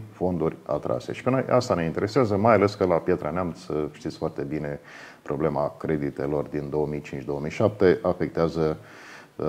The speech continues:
foarte tare bugetul și acum. Unul din cele cinci proiecte majore pregătite pentru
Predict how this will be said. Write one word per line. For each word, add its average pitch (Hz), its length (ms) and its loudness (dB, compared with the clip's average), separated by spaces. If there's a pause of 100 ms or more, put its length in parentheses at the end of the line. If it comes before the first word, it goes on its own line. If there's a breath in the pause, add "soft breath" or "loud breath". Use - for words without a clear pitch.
(160)
foarte 87 300 -2
tare 85 220 2
bugetul 76 500 -2
și - 140 -4
acum. - 220 -4 (800 loud breath)
Unul 131 440 10 (140)
din 78 140 -4
cele 101 260 6
cinci 147 260 2
proiecte 90 300 2
majore 80 600 0 (180)
pregătite 76 520 -2
pentru 80 480 0